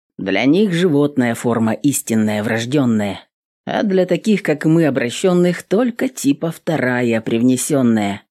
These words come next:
И никогда ничем родным не станет. Ну-ну, чуждость мне и прежде не мешала мочить их. А теперь и вовсе.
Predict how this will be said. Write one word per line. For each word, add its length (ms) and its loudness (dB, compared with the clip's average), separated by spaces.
И 180 0
никогда 560 0
ничем 420 2
родным 380 2
не 60 2
станет. 580 -2
Ну-ну, 1000 2
чуждость 680 0
мне 200 6
и 40 2
прежде 480 0
не 80 6
мешала 400 2
мочить 400 -2
их. 340 -4
А 220 -2
теперь 500 -2
и 80 2
вовсе. 640 -2